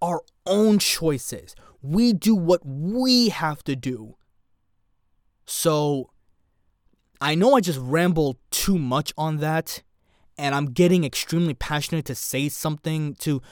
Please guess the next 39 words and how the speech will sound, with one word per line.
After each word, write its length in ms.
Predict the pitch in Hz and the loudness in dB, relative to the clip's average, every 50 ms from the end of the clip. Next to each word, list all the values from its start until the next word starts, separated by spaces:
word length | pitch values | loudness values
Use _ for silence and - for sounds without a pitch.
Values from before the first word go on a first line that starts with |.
| - - - | -20 -18 -8
to 180 | - - 160 - | -4 -4 -4 -4
even 320 | - 165 175 160 151 131 123 | -2 -2 -2 -2 -2 -4 -4
talk 280 | - - - - 180 - | -4 -4 -2 -2 -2 -2
about 180 | 170 151 131 120 | 0 -2 -2 -2
all 140 | 120 120 | -4 -8
this, 160 | 113 117 110 - | -8 -8 -8 -10
'cause 200 | - 147 127 151 | -8 -6 -2 -2
like 160 | 160 160 - | -2 -2 -2
I 100 | 143 123 | -6 -6
said, 420 | - - - 180 160 117 95 - _ _ _ _ _ _ _ _ _ - - | -6 -4 -2 -2 -2 -2 -6 -10 _ _ _ _ _ _ _ _ _ -10 -8
I'm 260 | 147 139 131 143 160 | -8 -4 -2 2 4
normally, 420 | 190 202 220 226 208 185 170 151 | 6 6 6 6 6 4 2 0
I'm 220 | - 143 147 147 156 | 0 -2 -2 0 2
not 160 | 180 180 - | 2 2 0
the 60 | 170 | -2
type 200 | - - 175 151 | -4 -4 -6 -6
of 220 | 143 120 117 107 | -6 -8 -8 -4
woke 320 | 131 135 156 151 - - - | 0 2 2 0 0 -6 -6
person 580 | - - 160 147 - - 165 165 160 156 156 - _ _ _ _ _ _ - | -2 0 0 0 0 -2 -4 -4 -2 -4 -6 -8 _ _ _ _ _ _ -16
that 440 | 120 113 131 127 127 123 117 110 - _ | -10 -6 -4 -2 -2 -2 -2 -4 -8 _
you 260 | - 131 123 - 156 151 | -16 -12 -4 0 0 2
would 120 | 156 151 | 2 4
always 360 | 147 156 151 151 147 135 - | 2 2 2 2 0 0 -2
hear 160 | - - 151 | -2 -2 -2
on 160 | 147 143 135 120 | -2 -2 -2 -4
the 60 | 113 | -4
news, 380 | 117 123 131 143 156 160 143 | -6 -4 -4 -2 -2 -2 -2
but 280 | 123 - 147 139 127 107 - - _ _ _ - 117 - | -2 -4 -4 -4 -4 -6 -10 -18 _ _ _ -18 -10 -2
god 280 | - 185 185 180 143 135 | 0 2 2 2 0 2
damn 220 | - 185 175 151 | 2 2 2 2
it, 100 | 117 107 | -2 -4
when 160 | 110 131 135 | -4 -4 -2
I 100 | 139 170 | 0 -2
feel 260 | 175 - - 226 226 | -2 0 2 2 2
very 200 | 185 156 175 175 | 4 4 2 2
strongly 440 | 170 - - - 160 151 170 170 165 | 2 -2 -2 -2 -2 0 0 0 0
about 240 | 156 131 151 151 - | 0 -2 -4 -4 -4
these 160 | - 120 - | -8 -10 -10
characters, 720 | - - - 135 139 143 151 147 - - 160 160 165 160 | -10 -10 -6 -2 -2 -2 -2 -2 0 0 2 2 2 0